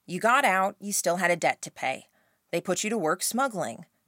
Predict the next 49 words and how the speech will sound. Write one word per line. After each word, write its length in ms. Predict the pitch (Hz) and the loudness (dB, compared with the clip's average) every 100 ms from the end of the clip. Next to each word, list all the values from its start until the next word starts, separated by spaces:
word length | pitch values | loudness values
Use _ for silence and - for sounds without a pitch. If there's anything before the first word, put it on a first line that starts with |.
| _ | _
You 100 | 170 | 2
got 220 | 180 - | 2 2
caught 320 | - 180 208 | 0 0 0
for 100 | - | -2
that, 240 | 175 165 156 | 2 4 2
you 80 | 156 | 0
got 180 | 151 | -2
taken 380 | - 202 240 269 | -2 -4 -2 -2
in, 220 | 170 165 - - _ - | -2 -4 -8 -20 _ -12
and 120 | 170 | -2
found 280 | 180 254 277 | 2 2 0
yourself 440 | 277 190 190 202 | 0 4 4 4
on 100 | 196 | 0
the 100 | 190 | 0
wrong 420 | 156 156 196 220 | 0 0 2 2
end 340 | 208 214 196 196 | 4 2 2 -2
of 100 | 190 | -4
a 60 | |
guy 300 | 180 160 170 | 2 6 6
with 140 | 175 175 | 4 -2
a 60 | |
shiv. 600 | 170 - 208 180 127 - - _ _ _ _ - | -2 0 0 0 -2 -8 -20 _ _ _ _ -6
You 200 | 190 285 | -2 2
walked 360 | 247 240 - | 4 2 0
away 180 | 233 226 | 0 2
alive, 680 | 226 220 254 208 196 190 - _ - | 4 4 4 4 2 -2 -12 _ -14
he 200 | - 190 | -6 -2
didn't. 520 | 180 165 127 - - _ _ _ _ | -2 -2 -4 -6 -8 _ _ _ _
He 220 | - 277 | -4 4
had 200 | 330 320 | 4 4
friends, 560 | - 392 302 165 104 - | 2 4 4 2 -2 0
and 180 | 196 | 0
you 160 | 175 175 | 0 -2
need 280 | 185 240 247 | 0 -2 -2
more 440 | 302 339 359 339 | -2 2 2 2
protection, 680 | 302 196 196 - - 147 135 | 0 -4 0 0 -2 -6 -2
which 240 | 160 - | -2 -2
means 320 | 175 185 185 156 | -2 -2 -2 -4
more 440 | 156 170 196 220 | -2 4 4 4
debts 320 | 277 - - - | 2 0 -2 -4
to 80 | |
pay 240 | 170 165 156 | -2 2 4
out 180 | 147 - | 4 2
when 140 | 185 | 0
you 60 | 196 | 2
get 120 | 226 | 4
out 220 | 262 285 | 4 2
of 80 | 220 | 0
here, 320 | 151 123 | -4 -6